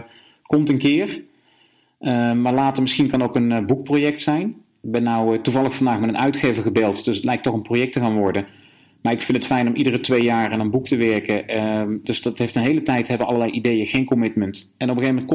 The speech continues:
komt er of uit het netwerk of een kans, of ik denk, nu ga ik zelf eens actie ondernemen. En dan wordt het een project. Tot die tijd is het iets wat ik terug wil zien om te checken van, wil je er al iets mee of nog niet? En zo nee, dan is het goed als ik er niks aan doe.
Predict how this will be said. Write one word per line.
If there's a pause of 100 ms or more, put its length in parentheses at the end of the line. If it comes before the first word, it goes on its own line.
(120)
komt
er
of
uit
het
netwerk
of
een
kans,
of
ik
denk,
nu
ga
ik
zelf
eens
actie
ondernemen. (640)
En
dan
wordt
het
een
project.
Tot
die
tijd
is
het
iets
wat
ik
terug
wil
zien (260)
om
te
checken
van,
wil
je
er
al
iets
mee
of
nog
niet? (680)
En
zo
nee,
dan
is
het
goed
als
ik
er
niks
aan
doe.